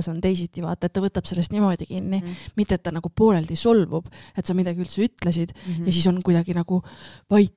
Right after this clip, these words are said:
Speaker 1: ja sihuke veider ja siis ongi kõik veider nagu.
Speaker 2: Mhm.
Speaker 1: Ja noh, kolmas aspekt on siin see, et miks ta sind kohe nagu nussima ei hakanud, mida ta üldse seal läks viibutama,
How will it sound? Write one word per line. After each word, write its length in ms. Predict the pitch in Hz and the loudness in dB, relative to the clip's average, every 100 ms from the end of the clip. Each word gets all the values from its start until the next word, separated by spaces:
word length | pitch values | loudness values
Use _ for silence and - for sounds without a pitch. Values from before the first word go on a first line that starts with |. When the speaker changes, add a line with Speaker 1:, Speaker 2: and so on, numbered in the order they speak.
| _ | _
Speaker 1:
ja 80 | 175 | -6
sihuke 240 | 170 170 175 | -6 -2 6
veider 400 | 202 180 165 170 | 8 8 4 -2
ja 100 | 175 | 0
siis 140 | 175 | 4
ongi 260 | 190 185 165 175 | 4 4 0 -6
kõik 160 | 170 - | -6 -2
veider 400 | 170 170 170 165 | 0 -2 -4 -8
nagu. 300 | 165 185 185 | -6 -2 -4
Speaker 2:
Mhm. 320 | 190 170 170 175 175 _ _ _ _ 196 | -4 -6 -6 -8 -14 _ _ _ _ -2
Speaker 1:
Ja 80 | 202 | 2
noh, 160 | 196 | 2
kolmas 440 | - 233 220 170 175 | 4 2 4 0 -2
aspekt 380 | 160 170 175 185 | -4 -4 -6 -6
on 80 | 175 | -4
siin 160 | 175 | -4
see, 160 | 175 185 | -2 -4
et 80 | 175 | -2
miks 180 | 190 - | -4 -2
ta 100 | 196 | 0
sind 160 | 165 - | -2 0
kohe 280 | 208 196 170 | 2 4 2
nagu 160 | 165 165 | 0 -2
nussima 520 | 175 170 - 170 170 | 0 0 0 -2 -2
ei 60 | 180 | -4
hakanud, 240 | - 175 | -6 -4
mida 160 | 180 190 | 0 0
ta 80 | 180 | 0
üldse 280 | 190 - 175 | -2 -2 -4
seal 160 | 165 | -4
läks 300 | 170 165 - 196 | -4 -8 -6 -4
viibutama, 480 | 190 196 - 180 | -4 -6 -6 -4